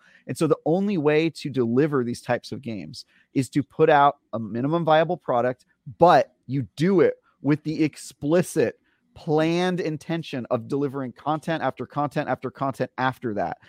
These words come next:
That is part of the model. If you put out a minimum viable product with no plan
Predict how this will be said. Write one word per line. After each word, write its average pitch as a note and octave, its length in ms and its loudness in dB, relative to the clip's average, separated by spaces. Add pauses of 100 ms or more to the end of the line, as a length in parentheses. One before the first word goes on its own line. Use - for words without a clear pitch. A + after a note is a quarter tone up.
(240)
That D#3+ 260 8
is E3+ 220 2 (120)
part E3 260 2
of C#3 100 -4
the D3 80 0
model. C3 360 -2 (240)
If C3+ 160 -4
you D#3+ 100 -4
put - 260 -4
out G#3+ 180 4
a - 20 -4
minimum G3+ 280 -4
viable F#3+ 200 2
product F#3 480 -2
with C#3+ 200 -2
no F#3 200 8
plan G#3+ 560 -4